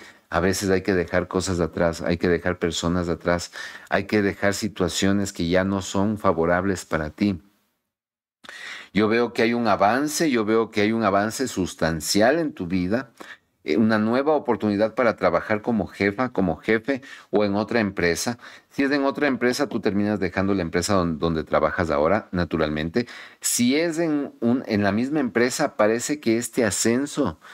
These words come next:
va a marcar una pared entre tus antiguos compañeros y tú. Como que vas a entrar a una jefatura y de esa manera, pues, vas a tener que alejarte un poco de la relación afable, cordial que tenías con tus compañeros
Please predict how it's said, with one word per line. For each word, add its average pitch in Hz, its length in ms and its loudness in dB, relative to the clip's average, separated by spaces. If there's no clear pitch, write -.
va 123 380 2
a 135 40 2
marcar 107 600 0
una 120 500 0
pared 107 600 2
entre 92 320 0
tus 90 200 -2
antiguos 110 520 0
compañeros 92 720 -2
y 80 60 -10
tú. 98 280 0
Como 110 420 0
que 110 300 0
vas 107 220 2
a 120 180 2
entrar 110 320 2
a 113 60 0
una 113 200 -2
jefatura 95 840 -2
y 98 140 2
de 104 200 2
esa 107 220 -2
manera, 107 420 0
pues, 98 160 0
vas 98 160 2
a 107 80 0
tener 98 300 -2
que 120 80 0
alejarte 98 560 0
un 101 240 0
poco 117 460 2
de 98 180 -2
la 85 160 -2
relación 87 640 -2
afable, 92 600 0
cordial 87 440 0
que 98 80 -2
tenías 82 380 -4
con 80 100 -4
tus - 140 -10
compañeros 90 640 -2